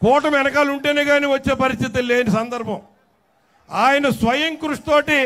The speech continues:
ఇవాళ మెగాస్టార్గా మరి ప్రజలందరూ మెగాస్టార్గా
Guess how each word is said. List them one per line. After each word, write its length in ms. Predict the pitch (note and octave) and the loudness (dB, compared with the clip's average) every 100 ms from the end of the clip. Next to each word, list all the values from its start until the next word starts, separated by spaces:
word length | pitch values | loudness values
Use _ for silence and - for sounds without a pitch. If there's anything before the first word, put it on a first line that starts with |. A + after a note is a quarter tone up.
| A#3+ _ _ _ _ _ _ _ | -2 _ _ _ _ _ _ _
ఇవాళ 200 | G3+ B3+ A3+ | -4 -2 -2
మెగాస్టార్గా 880 | F#3+ G#3 C#4 C4+ - C4+ C4+ A#3+ E3 - _ _ _ _ _ _ _ _ F#3+ | -4 0 2 2 0 0 0 -2 -6 -12 _ _ _ _ _ _ _ _ -6
మరి 140 | A3 | -4
ప్రజలందరూ 800 | G#3+ G#3 A3+ C#4+ D4 D4+ D#4+ D4+ - - - G3 | 0 0 2 2 2 0 0 0 -2 -8 -10 -4
మెగాస్టార్గా 560 | C4 C#4 C#4+ C#4 C4 | 0 0 0 0 -2